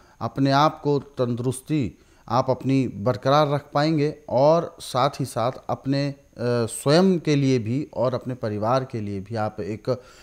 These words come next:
अच्छा माहौल तैयार कर पाएंगे, एक अच्छे जीवन को आप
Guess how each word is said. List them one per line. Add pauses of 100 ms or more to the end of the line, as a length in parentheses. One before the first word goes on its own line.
(240)
अच्छा
माहौल
तैयार
कर
पाएंगे, (320)
एक
अच्छे
जीवन (160)
को
आप